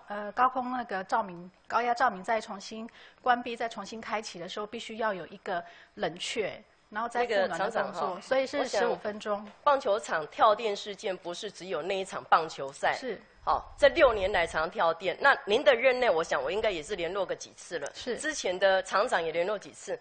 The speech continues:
Speaker 1: 是。
Speaker 2: 不是只有现在发生，所以这个很重要。
Speaker 1: 是。
Speaker 2: 我不晓得你们完，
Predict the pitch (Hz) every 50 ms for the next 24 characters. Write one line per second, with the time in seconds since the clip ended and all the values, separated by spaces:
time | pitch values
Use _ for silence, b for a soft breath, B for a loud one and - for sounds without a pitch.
0 | - - - - - 233 190 208 226 - 277 254 226 196 - - - 202 226 190
1 | 135 - - 226 190 180 208 196 175 170 - 165 147 151 160 - 175 156 156 -
2 | - 226 240 214 240 208 - 262 254 233 214 - 160 147 143 - 214 196 160 180
3 | - 294 - 185 147 151 165 175 170 165 175 202 - - - 185 180 208